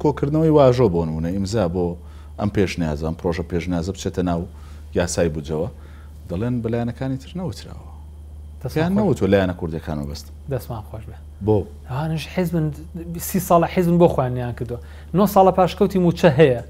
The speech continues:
Speaker 2: بۆ خۆی ناچێ بیگەڕێتەوە. ئێستا بە تەمان ئێمە پاشکەوتی موچە بیگەڕینەوە، ئیمزامان بۆ کۆ کردووەتەوە، هەموو ئیشەکەمان کردووە، موافقەی ڕئیسی پەرلەمانمان وەرگرتووە، هی عێراق. خستومانتە ناو لیژنەی داراییەوە. ئیمزا ب-، ئەوانش بێن ئیمزا بکەن، دوایی بڵێن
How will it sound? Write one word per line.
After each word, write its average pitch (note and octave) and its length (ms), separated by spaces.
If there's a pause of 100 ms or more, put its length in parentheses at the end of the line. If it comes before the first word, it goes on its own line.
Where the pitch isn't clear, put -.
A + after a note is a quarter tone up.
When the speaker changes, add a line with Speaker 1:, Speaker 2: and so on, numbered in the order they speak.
(640)
Speaker 2:
بۆ E3+ 140
خۆی E3 180
ناچێ C#3 280
بیگەڕێتەوە. B2+ 460
ئێستا G3 160 (140)
بە F3+ 140
تەمان F#3+ 280 (480)
ئێمە F#3 200
پاشکەوتی G3+ 400
موچە F3+ 240
بیگەڕینەوە، F#3 460
ئیمزامان F#3+ 420
بۆ G3 120
کۆ F#3+ 140
کردووەتەوە، F#3+ 380
هەموو F#3+ 180
ئیشەکەمان F3+ 440
کردووە، E3+ 320 (340)
موافقەی E3 340
ڕئیسی G3+ 260
پەرلەمانمان F#3+ 460
وەرگرتووە، E3+ 420 (160)
هی E3 160
عێراق. C3 240 (380)
خستومانتە G3 500 (100)
ناو G#3 140 (200)
لیژنەی E3+ 360
داراییەوە. E3 640 (640)
ئیمزا F#3+ 320 (160)
ب-، F3+ 140
ئەوانش G#3+ 320
بێن G#3+ 180
ئیمزا G3 420
بکەن، G3 240
دوایی G3 220
بڵێن G#3 180